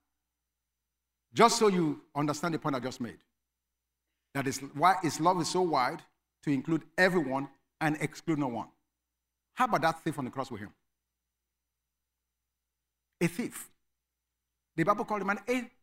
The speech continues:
thief. Now, how many thieves are in the house this morning? Are there any thieves here? No. No. I'm glad you're not a thief. But the Bible identified this man on the cross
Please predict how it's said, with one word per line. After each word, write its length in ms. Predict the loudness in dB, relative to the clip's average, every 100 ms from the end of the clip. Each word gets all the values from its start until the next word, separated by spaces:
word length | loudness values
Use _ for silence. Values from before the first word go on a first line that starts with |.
| _
thief. 580 | -12 -6 -6 -6 -10 -12 _ _ _ _ _ _ _ _
Now, 140 | -6 0
how 100 | 2
many 200 | 4 2
thieves 180 | 0 0
are 60 | 2
in 40 |
the 60 | 2
house 140 | 0
this 120 | -2
morning? 200 | -4 -6 -12 _ _ _ _ _ _ _ _ _ _ _ _ _ -8
Are 80 | 0
there 80 | 2
any 120 | 2
thieves 180 | 0 -4
here? 180 | -6 -12 _ _
No. 200 | -8 -8 -10 _ _ _ _ _ _ _ _ _ _ _ _ _ _ _ _ _ -8
No. 140 | -8 -8 _ _ _ _ _ _ _ _ _ _
I'm 120 | -4 -2
glad 160 | 0
you're 100 | 0
not 120 | 0
a 80 | -2
thief. 320 | -4 -6 -10 _ _ _ _ _ _ _ _ _ _ _ _ _ 8
But 100 | 10
the 80 | 12
Bible 240 | 12 12
identified 480 | 12 12 10 10 8
this 100 | 8
man 240 | 8 8
on 120 | 10 8
the 60 |
cross 200 | 8 4